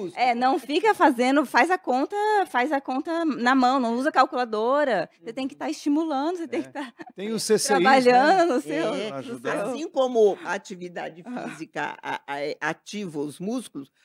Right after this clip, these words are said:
Speaker 1: o,
Speaker 2: É.
Speaker 1: a atividade cognitiva.
Speaker 2: Aham.
Speaker 1: Uma das coisas também muito interessante e que a gente usa muito é a meditação.
Speaker 2: A
Speaker 1: Tá?
Speaker 2: meditação é
Speaker 1: É, a
Speaker 2: ótimo.
Speaker 1: meditação, mas a meditação não no sentido de relaxar,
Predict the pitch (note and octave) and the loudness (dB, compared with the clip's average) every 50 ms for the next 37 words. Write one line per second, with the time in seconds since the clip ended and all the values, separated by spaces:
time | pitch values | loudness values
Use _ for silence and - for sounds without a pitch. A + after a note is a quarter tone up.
0 | _ _ - G4 G4 F4+ E4+ E4 E4+ F4+ - - F#3+ - G3 F3+ G3 F3+ F#3 F#3 | _ _ -12 -10 -8 -6 -4 -4 -4 -4 -6 -8 -10 -12 -12 -12 -8 -6 -4 -4
1 | F#3 F3+ F#3 - - G3 G3 F3 G3 G3 G#3 A3 A3 - - G#3 G3+ G#3+ A#3+ C#4 | -4 -4 -6 -10 -12 -12 -10 -10 -10 -10 -8 -10 -10 -12 -14 -12 -10 -10 -8 -10
2 | B3+ A3+ G#3+ F#3+ F#3+ F#3 F#3+ G3+ A3 C4 D#4 E4+ D#4+ C#4 D4 D#4 D#4 C#4 C#4+ C#4 | -10 -12 -14 -14 -16 -16 -16 -14 -12 -12 -12 -12 -10 -8 -8 -8 -6 -6 -6 -8
3 | - - _ - A3 G#3 G3+ F#3+ F#3 F3+ - - F3+ F3 E3 F3 F3 F3 F3 F3 | -8 -10 _ -4 -4 -4 -4 -4 -10 -12 -10 -10 -10 -8 -6 -4 -4 -4 -4 -4
4 | F3+ F#3 G#3+ A#3+ C4+ C#4 C4 B3+ G#3 F#3 F3 F3 E3+ D#3+ D#3 D#3 D#3 - - E3+ | -2 0 0 2 2 0 0 -2 -4 -6 -6 -4 -4 -4 -4 -6 -8 -8 -8 -6
5 | F3 F3+ F3+ E3+ - - E3 - - E3 E3 E3 - F3 D#3+ D#3+ D#3+ F3+ E3+ E3+ | -6 -6 -6 -8 -10 -12 -16 -12 -12 -12 -12 -10 -8 -8 -8 -6 -6 -8 -8 -10
6 | E3 - F3+ F#3 F#3 D#3+ D#3+ D#3+ D3+ D#3 E3+ F#3+ G#3+ G#3+ G3+ F3+ D#3+ - D3 C3+ | -10 -10 -10 -10 -10 -8 -10 -10 -10 -8 -4 -4 -2 -2 -2 -2 -4 -8 -12 -14
7 | _ _ _ _ _ E3+ F3 F3+ F#3 F#3+ F#3+ E3+ F3+ F3+ - G3+ G#3 G#3 - - | _ _ _ _ _ -10 -8 -6 -4 -4 -4 -6 -8 -14 -14 -14 -14 -14 -16 -16
8 | F#3 D#3+ C3+ - _ _ _ _ _ _ _ _ _ _ _ _ _ _ _ _ | -16 -16 -16 -18 _ _ _ _ _ _ _ _ _ _ _ _ _ _ _ _
9 | _ C3 C#3+ E3+ F#3 F#3+ G3+ C4 - _ B3 - F#3+ _ - - E3 D#3 D3+ D#3 | _ -18 -16 -12 -12 -12 -12 -14 -16 _ -20 -20 -20 _ -16 -14 -14 -12 -12 -12
10 | E3+ F3+ G3+ A3 F#3+ G3 A3+ A3 - A3 A3+ A3+ - - - G#3 G3+ G#3+ A#3 A3+ | -8 -6 -6 -6 -6 -10 -14 -12 -10 -10 -10 -10 -10 -6 -2 0 0 2 2 0
11 | F#3 - F#3+ G3+ G3+ G3+ F#3+ A#3 A#3+ B3 A#3+ A#3 A3+ F#3 F#3+ F#3 - - E3 E3 | -2 -4 -6 -6 -6 -4 -4 -4 -4 -4 -4 -4 -4 -6 -8 -10 -10 -10 -12 -12
12 | - - - A3 G#3+ G#3 G#3+ G#3+ A3+ B3 C4 C#4 C4+ C4 C4 A#3 - - A3 G#3 | -10 -8 -6 -4 -4 -4 -2 -2 -2 -2 0 0 -2 -2 -4 -4 -6 -8 -8 -8
13 | G3 - G3+ F#3 F3+ F#3+ E3+ F3 F#3 F3+ F#3 F3 E3+ F3 E3+ E3+ E3+ - - - | -8 -10 -10 -10 -10 -10 -8 -6 -6 -4 -2 -4 -4 -4 -6 -8 -10 -12 -12 -10
14 | A2+ A2 | -10 -10